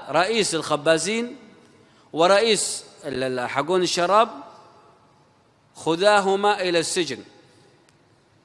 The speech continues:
تحت التحقيق بتهمة القتل العمد." وجاءت لجان التحقيق وجابوا كلاب وجابوا دواب. "تفضل قدموا للكلب الطعام"،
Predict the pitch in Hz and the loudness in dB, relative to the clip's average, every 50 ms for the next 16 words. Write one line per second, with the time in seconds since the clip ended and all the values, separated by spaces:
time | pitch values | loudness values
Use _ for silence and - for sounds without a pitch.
0 | _ _ - 190 170 156 - 180 165 - - 147 - - - 151 135 - - - | _ _ 0 0 0 0 0 -2 -2 0 -2 -4 -4 -2 -4 -4 -4 -4 -8 -18
1 | - - - - 139 139 160 160 - 220 214 208 202 185 175 - 175 156 - - | -20 -20 -18 -8 -2 -2 -2 0 4 4 4 4 4 2 0 0 -4 -4 0 0
2 | 196 185 - 156 147 139 131 139 120 104 - - - - - - - - _ _ | 0 0 0 -4 -2 0 0 -2 -2 -4 -10 -14 -16 -16 -20 -20 -20 -20 _ _
3 | _ _ - - _ _ _ _ _ _ _ _ _ _ _ _ _ _ _ _ | _ _ -20 -20 _ _ _ _ _ _ _ _ _ _ _ _ _ _ _ _
4 | _ _ _ _ _ _ _ _ - - 156 160 156 214 214 208 196 175 - - | _ _ _ _ _ _ _ _ -4 0 0 2 4 4 4 4 4 2 0 -4
5 | 170 156 147 185 185 170 156 143 - 143 113 - - 165 170 - - - - - | -6 -2 -2 0 0 -2 -2 -4 -6 -6 -6 -4 -4 -4 -4 -4 -6 -14 -14 -14
6 | - - - _ _ _ _ _ _ _ _ _ _ - 160 151 185 175 151 139 | -16 -20 -20 _ _ _ _ _ _ _ _ _ _ -10 -6 -4 -2 -2 -2 -4
7 | 131 - 143 147 156 165 160 - - - - - - - _ _ _ - _ _ | -6 -6 -2 -2 0 -2 -2 -4 -16 -20 -20 -20 -20 -20 _ _ _ -20 _ _
8 | _ _ _ _ _ _ - - 156 143 175 170 156 143 135 131 123 120 110 - | _ _ _ _ _ _ -14 -10 -6 0 2 2 2 2 -2 -6 -6 -8 -10 -14
9 | - - - _ _ _ _ _ _ _ - 117 127 131 143 165 185 180 - - | -20 -20 -20 _ _ _ _ _ _ _ -10 -2 0 4 4 4 4 2 0 -10
10 | - - - - - - - - _ _ _ _ _ _ _ _ _ _ _ _ | -20 -20 -20 -20 -20 -20 -20 -20 _ _ _ _ _ _ _ _ _ _ _ _
11 | _ _ - - - 180 160 147 156 147 139 143 170 160 156 156 156 151 151 147 | _ _ -10 -2 -2 0 0 2 0 0 0 -2 -2 0 0 0 0 0 0 -2
12 | 147 - 156 156 143 139 139 - 151 143 139 156 160 165 | -2 -2 -4 -2 -2 -6 -6 -4 -2 -2 0 0 -2 -4